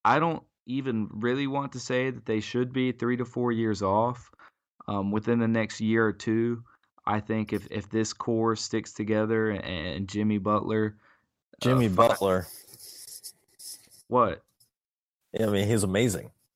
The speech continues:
Speaker 1: Yeah, I mean, I mean, and, and honestly, he joins a team with two younger guys in Wiggins and Towns where, where he's trying to be a veteran. And once he finds his groove, and maybe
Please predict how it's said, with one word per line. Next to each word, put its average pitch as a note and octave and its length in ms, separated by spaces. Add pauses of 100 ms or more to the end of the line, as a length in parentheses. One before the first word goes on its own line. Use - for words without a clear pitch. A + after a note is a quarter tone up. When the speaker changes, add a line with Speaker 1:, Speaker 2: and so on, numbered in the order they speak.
(340)
Speaker 1:
Yeah, A2 340
I G#2 40
mean, A#2+ 340
I B2+ 120
mean, C3+ 320
and, C3 200
and C3 340
honestly, D3 640 (360)
he D#3 340
joins C#3 360
a B2 60
team B2+ 420
with A2+ 200
two C#3 140
younger A#2+ 320
guys A2 360
in G#2+ 140
Wiggins G#2+ 320
and G2+ 140
Towns A2 420
where, G2+ 260
where G#2 180
he's A2+ 320
trying A2 300
to G2+ 40
be G2 440 (720)
a - 140
veteran. G#2 640 (500)
And G2+ 420
once A2+ 420
he B2+ 180
finds A2+ 420
his G#2 180
groove, A#2 720
and G#2 200
maybe A2 400